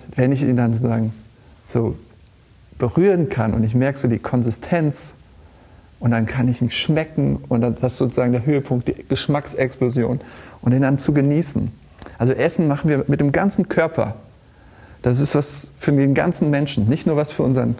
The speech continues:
Kopf oder zum Sehen, sondern zum Spüren. Und ist es dann nicht bezeichnend und wirklich erstaunlich, dass Jesus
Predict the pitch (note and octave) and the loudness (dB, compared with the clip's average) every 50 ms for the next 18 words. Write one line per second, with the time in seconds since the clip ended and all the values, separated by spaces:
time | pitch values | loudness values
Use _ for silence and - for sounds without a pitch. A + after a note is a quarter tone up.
0 | - - - - - F3+ F3 F3 - - - - - B2 A2 A2+ - - B2 B2 | -8 -10 -6 -4 -2 -2 -2 -4 -8 -12 -6 -2 -2 0 -2 -2 -2 0 0 0
1 | A#2+ C3 E3 E3 E3+ D#3+ C3+ B2 A#2+ B2 A#2 - B2+ - - - - - G3 F#3+ | 2 2 2 2 2 0 0 0 0 0 0 -2 -4 -4 -6 -8 -4 -2 0 2
2 | D#3 A#2 A2 A2+ - - - - - - - - - - - - - - - C3 | 2 0 -2 -4 -8 -12 -20 -20 -20 -20 -20 -20 -20 -20 -20 -20 -12 -4 -4 -2
3 | - - F3 G3+ - G3 - - D#3 D3 C#3 C#3 - C#3 B2 - - - - F3 | 0 2 0 0 0 0 0 0 0 0 0 0 0 -2 -4 -4 -2 -2 0 0
4 | F#3 G#3 G3+ - - A#2+ A#2+ B2+ - - B2+ A#2+ B2 A#2+ - - C#3+ E3+ E3+ - | 0 0 0 0 0 0 0 0 0 0 0 0 0 0 0 0 0 0 0 0
5 | - C3 B2 - - - - - - - - - - - - - D#3 - G3+ G3+ | -2 -4 -4 -4 -10 -20 -20 -20 -14 -6 -4 -4 -4 -4 -4 -4 -2 0 0 0
6 | C#3+ C3+ C#3 C#3 - A#2+ A#2 - C3 C3 D#3+ G3+ G#3 F3 C3 C3+ D3 - - | 0 0 -2 -2 -2 -2 -2 0 0 2 2 2 2 0 0 0 -2 -4 -8